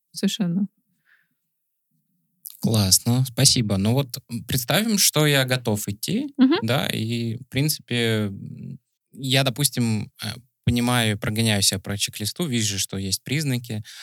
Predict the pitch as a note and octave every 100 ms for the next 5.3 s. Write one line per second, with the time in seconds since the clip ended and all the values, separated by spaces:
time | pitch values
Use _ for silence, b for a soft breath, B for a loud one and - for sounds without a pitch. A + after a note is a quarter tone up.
0 | B - G#2+ G2+ G2+ - - A#2+ A#2 G#2+
1 | - F3 - C#3+ B2 A#2 - - C3 C3+
2 | A2+ - _ - A2+ A2+ A2 G2 F#2 -
3 | _ _ - A2+ A2+ G#2+ _ _ - B2
4 | C#3 - C#3+ F3+ A#2+ F#2 F#2+ F#2+ F#2 -
5 | - - -